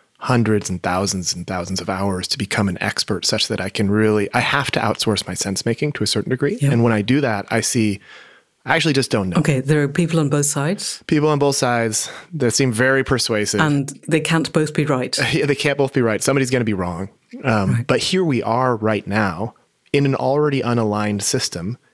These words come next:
Speaker 1: You know, the, the, the, the frame that they often use is they call it the, uh, paperclip maximization problem. I think Eliezer talked about this. So this is
Speaker 2: Mm.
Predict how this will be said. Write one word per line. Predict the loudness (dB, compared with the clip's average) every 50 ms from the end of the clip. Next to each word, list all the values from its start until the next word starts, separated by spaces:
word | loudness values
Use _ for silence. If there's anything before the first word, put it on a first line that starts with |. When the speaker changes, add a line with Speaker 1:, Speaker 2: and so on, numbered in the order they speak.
| _ _ _ -4
Speaker 1:
You | -2 0 2 2
know, | 0 0
the, | 0 2 0 0
the, | 2 2 -2 0
the, | 2 0 0 0
the | 0 0 -2 -2
frame | -2 0 0 0 2 2 0
that | 0 0 0
they | 0 2
often | 2 2 0 0 -2 -2 0
use | 2 2 2 2 0
is | -2 -6 -4
they | -4 -6 -6
call | -4 -2 0 0
it | -2 -2
the, | -4 -6 -6 -6 -6
uh, | -8 -8 -8 -6
paperclip | -2 -2 0 0 0 -4 -4 0 -2 -2 -2 -2
maximization | -4 -6 -4 -4 -6 -4 -4 -4 -2 -2 -4 -4 -4 -4 -4
problem. | -4 -4 -4 -2 -2 -4
I | 0
think | 0 0 0 2
Eliezer | 2 2 2 2 2 0 -2
talked | -4 -4 -6 -6 -8 -10
about | -12 -10 -12 -12 -10
this. | -10 -8 -6 -4
So | -2 0 2
this | 2 2 2 2
is | 2 0 0
Speaker 2:
Mm. | -4 -8 -10 -6 -6